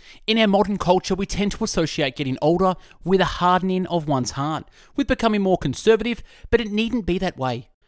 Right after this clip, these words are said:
In fact, it's a process we can willingly undergo, physically and psychologically, and be better for it. A few years ago, the technologist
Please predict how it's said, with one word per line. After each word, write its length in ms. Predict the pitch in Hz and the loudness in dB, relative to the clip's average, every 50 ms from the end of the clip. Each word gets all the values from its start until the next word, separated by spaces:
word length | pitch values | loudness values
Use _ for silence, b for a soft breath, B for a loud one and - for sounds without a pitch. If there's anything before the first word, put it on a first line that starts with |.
| _ _ _ - | _ _ _ -2
In 140 | 151 139 | -2 -2
fact, 400 | 117 - - 175 175 175 - - - | -2 -2 -2 0 0 0 -2 -4 -8
it's 120 | 180 - - | -6 -4 -4
a 60 | 185 | -4
process 560 | - - 190 190 185 - - 196 190 170 - | -2 0 0 0 0 0 0 -2 -2 -2 -2
we 200 | 131 151 170 180 | -4 -2 -2 -4
can 340 | - - 185 175 151 117 135 | -2 -4 -4 -4 -4 -2 0
willingly 600 | 151 180 202 220 220 214 214 214 214 214 208 - | 2 2 2 2 0 0 0 0 -2 -2 -4 -4
undergo, 540 | - 135 123 131 123 - 139 143 143 131 123 113 - | -4 -4 -2 -2 0 2 2 2 2 2 -2 -4 -4
physically 500 | - 233 208 254 - - 233 240 226 - | -4 -2 -2 -2 -4 -4 -6 -4 -4 -4
and 140 | - 143 | -6 -6
psychologically, 800 | - - 147 127 - - 123 147 180 - - - - 214 214 214 - b b b b b | -4 -2 -2 -2 -2 -2 -2 -2 -2 -4 -6 -4 -2 -2 -2 -2 -4 b b b b b
and 140 | 220 214 | -6 -4
be 80 | 190 226 | -2 -2
better 240 | 185 - 156 135 123 | 0 0 0 0 0
for 320 | - - 139 165 175 156 | 0 0 0 2 2 0
it. 80 | 117 - _ _ _ _ b b b b b b b | -2 -4 _ _ _ _ b b b b b b b
A 80 | b 196 | b -6
few 180 | - - 233 | -4 -4 -2
years 220 | 220 214 226 202 - | -2 0 0 -2 0
ago, 260 | 208 220 214 208 208 | 0 2 2 2 2
the 140 | 185 196 160 | 2 0 -4
technologist 720 | - - 185 175 - 180 180 202 208 185 196 190 - | -4 -4 -6 -4 -2 -2 -2 -2 -2 -2 -2 -4 -6